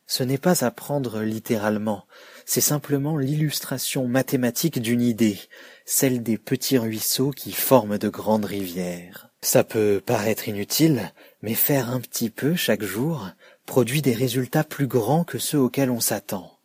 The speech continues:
Il y a un biais cognitif juste là, on a du mal à percevoir des changements très lents sur un temps long, on voit plus facilement les changements soudains ramassés.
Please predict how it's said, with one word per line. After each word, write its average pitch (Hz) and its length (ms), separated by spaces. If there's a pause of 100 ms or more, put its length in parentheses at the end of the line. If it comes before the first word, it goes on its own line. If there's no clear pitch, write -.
Il 98 80
y 117 60
a 127 80
un 127 80
biais 139 220
cognitif 131 600
juste 139 360
là, 113 300
on 101 120
a 107 100
du 113 160
mal 131 340
à 101 180
percevoir 120 720
des 107 140
changements 107 560
très 131 300
lents 120 260
sur 101 260
un 101 80
temps 101 240
long, 117 320 (480)
on 117 60
voit 117 180
plus 156 160
facilement 127 600
les 113 120
changements 117 400
soudains 117 360
ramassés. 117 600